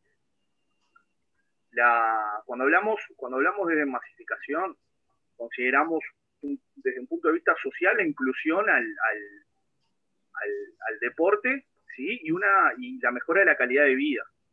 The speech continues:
¿Sí? Esto trae beneficios, él se siente bien o debe sentirse bien mientras realiza la, la, la práctica del, del, del básquet. Y desde un punto de vista pedagógico y didáctico, educar en valores, ¿sí? A través del, del, del deporte,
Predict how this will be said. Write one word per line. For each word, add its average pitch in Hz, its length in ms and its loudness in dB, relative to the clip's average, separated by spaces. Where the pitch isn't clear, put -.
¿Sí? 120 160 -10
Esto 135 240 -8
trae 139 220 4
beneficios, 160 760 -2
él 135 160 -2
se 123 100 -10
siente 147 340 -2
bien 165 380 0
o 120 100 -6
debe 165 260 4
sentirse 131 480 -6
bien 143 260 -2
mientras 120 300 -10
realiza 127 380 -2
la, 117 180 2
la, 110 140 -6
la 107 100 -12
práctica 131 400 -2
del, 104 220 -4
del, 104 120 -14
del 107 100 -12
básquet. 127 300 -6
Y 285 80 -6
desde 156 160 0
un 160 120 -4
punto 196 260 0
de 180 80 4
vista 165 380 2
pedagógico 147 640 4
y 147 60 2
didáctico, 175 640 0
educar 127 380 0
en 165 120 -6
valores, 135 400 2
¿sí? 175 320 -12
A - 100 -6
través 135 360 -2
del, 127 120 -4
del, 104 320 -16
del 110 160 -12
deporte, 160 600 -2